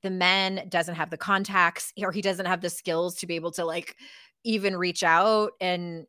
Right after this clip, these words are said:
and, like, plan things. And it just, and, you know, it, I, I think in some ways it kind of threatens their masculinity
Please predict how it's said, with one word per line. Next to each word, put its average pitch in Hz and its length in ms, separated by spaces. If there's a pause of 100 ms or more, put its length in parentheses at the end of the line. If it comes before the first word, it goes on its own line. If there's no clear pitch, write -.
and, 165 220
like, 156 180
plan 190 400
things. 175 640
And 170 140
it 160 100
just, - 360
and, 262 340
you 233 100
know, 196 140
it, 196 120 (120)
I, 196 240
I 202 60
think 214 240
in 190 200
some 180 280
ways 170 180
it 165 80
kind 170 140
of 165 100
threatens 180 240
their 170 120
masculinity 160 760